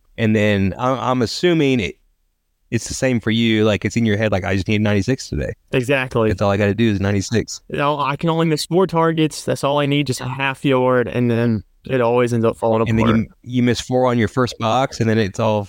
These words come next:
Speaker 1: <laughs> it all goes downhill from there.
Speaker 2: Exactly.
Speaker 1: <laughs>
Speaker 2: I feel like once I get those, I get those misses out of the way, I'm actually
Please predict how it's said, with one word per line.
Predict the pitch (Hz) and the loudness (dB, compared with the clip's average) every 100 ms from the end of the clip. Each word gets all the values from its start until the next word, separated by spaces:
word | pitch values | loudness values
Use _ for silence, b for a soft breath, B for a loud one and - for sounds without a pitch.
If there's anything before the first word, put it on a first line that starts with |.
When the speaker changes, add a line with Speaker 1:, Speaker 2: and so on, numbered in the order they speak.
| - | -10
Speaker 1:
<laughs> | 117 | -14
it | - - 135 | -8 -4 -2
all | 123 | 0
goes | 170 - 131 117 | -2 0 0 0
downhill | 123 123 127 123 | 0 0 2 2
from | 117 123 | 2 2
there. | |
Speaker 2:
Exactly. | 120 107 101 110 101 95 | 4 2 0 -2 -2 -2
Speaker 1:
<laughs> | - - 131 - _ _ _ - - _ _ _ _ - | -4 -6 -10 -10 _ _ _ -14 -14 _ _ _ _ -6
Speaker 2:
I | 139 | -6
feel | - 196 | 0 2
like | 185 143 | 2 2
once | 131 147 143 | 0 -2 -2
I | 135 | -2
get | 123 131 | 0 0
those, | 143 139 131 92 - - - | 2 2 2 -2 -10 -18 -10
I | 123 | -4
get | 127 | 0
those | 135 117 | 0 0
misses | 85 123 139 123 | -2 -2 -2 -2
out | 120 | 0
of | 123 | 2
the | |
way, | 117 117 127 | 2 2 2
I'm | 120 117 | 2 0
actually | 113 117 - 120 113 107 | 0 -4 -4 -2 0 0